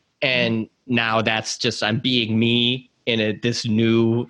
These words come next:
and more expanded way. And that's what our job as coaches is, is to discover how we can be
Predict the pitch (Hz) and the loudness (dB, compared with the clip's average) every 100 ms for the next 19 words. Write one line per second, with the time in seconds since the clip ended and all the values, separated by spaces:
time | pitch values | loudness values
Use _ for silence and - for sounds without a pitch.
0 | 87 104 101 90 113 107 - 123 110 107 | -4 -2 -2 0 0 0 -2 -2 -2 0
1 | 127 110 120 - 135 117 110 104 98 92 | 0 2 0 -2 0 0 0 0 -2 -4
2 | - 139 135 98 92 82 90 82 - 98 | -2 -2 0 -2 -4 -6 -6 -10 -6 -6
3 | 101 - 127 123 110 98 - - - _ | -4 -2 -2 0 0 -2 -4 -20 -20 _
4 | _ - - 143 139 127 131 - 117 104 | _ -8 -2 0 2 2 2 2 0 0
5 | 127 127 117 104 | 0 2 2 0